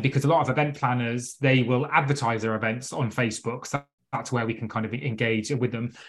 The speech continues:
But yeah, we're constantly testing the best, uh, kind of places to, to, to go to kind of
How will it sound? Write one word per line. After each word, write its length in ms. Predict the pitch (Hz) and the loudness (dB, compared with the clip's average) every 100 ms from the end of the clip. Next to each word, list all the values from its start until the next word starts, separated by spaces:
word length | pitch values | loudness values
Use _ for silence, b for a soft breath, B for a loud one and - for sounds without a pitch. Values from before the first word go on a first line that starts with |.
| B | B
But 100 | 156 | 4
yeah, 160 | 147 139 | 8 8
we're 160 | 135 | 6
constantly 560 | 143 - 185 151 - 135 | 4 2 2 2 -2 -2
testing 440 | - 156 - 131 | 0 -2 -2 -2
the 60 | 123 | 0
best, 420 | - 131 - - | 0 -2 -4 -8
uh, 40 | 147 | -8
kind 160 | 120 | -6
of 120 | 113 127 - | -6 -8 -4
places 400 | 131 123 113 - | -2 -2 -4 -8
to, 80 | 117 | -10
to, 180 | - 139 | -6 -6
to 160 | - | -4
go 280 | - 120 113 | -2 0 0
to 140 | 110 120 | -2 -4
kind 180 | 117 | -2
of 140 | 110 | -2